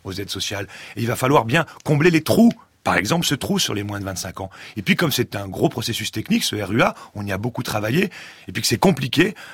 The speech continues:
bah, pour l'instant, c'est un stand-by, ce que disait Julien Damon tout à l'heure.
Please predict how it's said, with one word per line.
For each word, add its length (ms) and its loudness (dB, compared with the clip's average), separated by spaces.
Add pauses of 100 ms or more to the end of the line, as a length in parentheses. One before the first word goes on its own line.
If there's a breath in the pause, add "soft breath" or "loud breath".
bah, 100 0
pour 120 -2
l'instant, 260 0
c'est 160 0
un 60 2
stand-by, 440 0
ce 80 -8
que 100 -4
disait 240 0
Julien 260 -4
Damon 260 -4
tout 160 -10
à 80 -2
l'heure. 200 -6